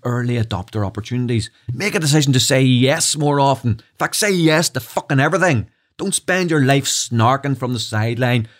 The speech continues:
shouting, "Who's that twat in the pink skin tight lycra with funny looking shoes on his feet that look like coconuts?" He's probably just an innovator, and you're gonna be wearing pink spandex one day soon,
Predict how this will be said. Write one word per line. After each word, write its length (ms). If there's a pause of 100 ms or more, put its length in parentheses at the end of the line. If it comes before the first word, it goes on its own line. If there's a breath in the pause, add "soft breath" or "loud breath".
shouting, 420 (240 loud breath)
"Who's 200
that 320 (120)
twat 440
in 80
the 80
pink 300
skin 400
tight 240
lycra 460 (280 loud breath)
with 160
funny 300
looking 260
shoes 340
on 120
his 100
feet 220
that 100
look 180
like 160
coconuts?" 560 (340)
He's 140
probably 520
just 300
an 120
innovator, 540 (300 soft breath)
and 180
you're 180
gonna 200
be 140
wearing 360
pink 240
spandex 640
one 260
day 200
soon, 560